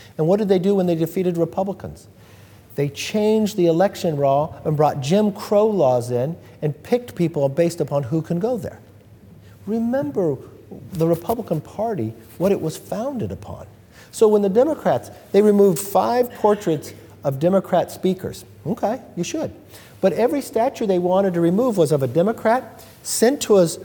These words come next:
from a state that a Democrat majority was in, that voted for it, that was accepted by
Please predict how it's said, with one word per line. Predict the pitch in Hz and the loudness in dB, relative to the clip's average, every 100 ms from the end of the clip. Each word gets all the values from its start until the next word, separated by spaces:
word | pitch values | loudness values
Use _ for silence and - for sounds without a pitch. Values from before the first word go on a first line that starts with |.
| - | -16
from | - 185 160 | -2 2 2
a | |
state | 139 - 190 208 269 - - - - - | 0 -2 2 2 0 -10 -18 -20 -14 2
that | 151 165 | 2 2
a | |
Democrat | 139 196 202 202 185 | 2 2 2 0 0
majority | 165 151 165 165 156 | 0 2 4 4 4
was | 143 127 | 2 2
in, | 170 240 208 | 2 0 0
that | 139 | 0
voted | 143 190 214 | 4 2 2
for | - 233 | 2 2
it, | 285 - - | 0 -6 -6
that | - | -2
was | 160 151 | 0 0
accepted | 156 - 196 - 214 156 | -2 0 -2 0 -2 2
by | 143 | 2